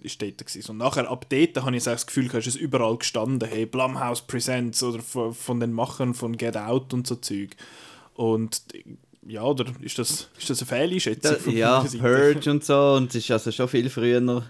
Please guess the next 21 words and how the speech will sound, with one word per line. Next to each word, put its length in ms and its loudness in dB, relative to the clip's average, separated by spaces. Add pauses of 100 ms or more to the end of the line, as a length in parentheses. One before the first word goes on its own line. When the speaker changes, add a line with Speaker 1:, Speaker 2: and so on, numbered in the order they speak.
(260)
Speaker 2:
eigentlich, 420 0 (400)
äh, 320 2 (580)
habe 180 2
ich 140 0
jetzt 240 0
Blumhouse 520 0
verfolgt, 560 -4
so 120 -2
als, 300 -8
als 200 -4
Studio. 340 -8
Sie 140 -6
haben 200 2
halt 140 0
auch 120 2
ein, 140 0 (340)
ein 100 -6
geiles 380 -2
Logo 500 2 (360)
und, 380 2
äh, 220 4